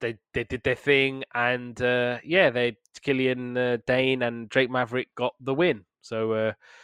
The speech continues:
they got a, a ti-, tag title match with M S K. Then we had the, started off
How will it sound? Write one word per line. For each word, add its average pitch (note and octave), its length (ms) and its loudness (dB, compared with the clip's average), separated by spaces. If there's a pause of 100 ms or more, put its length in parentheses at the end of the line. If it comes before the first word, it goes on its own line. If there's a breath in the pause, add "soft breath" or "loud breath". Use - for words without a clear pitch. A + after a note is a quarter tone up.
(340 soft breath)
they C3+ 160 4
got B2+ 240 2
a, A#2+ 420 2
a A2+ 60 -10
ti-, C3 420 4
tag C#3+ 220 0
title B2 180 4
match A#2+ 300 -4
with A2+ 180 -6
M A#2 160 -8
S G#2+ 120 -10
K. F#2+ 300 -10 (720)
Then G#3 440 4
we D#3+ 180 0
had C#3+ 600 2
the, C3+ 560 -2 (240)
started C#3+ 380 4
off A3 400 2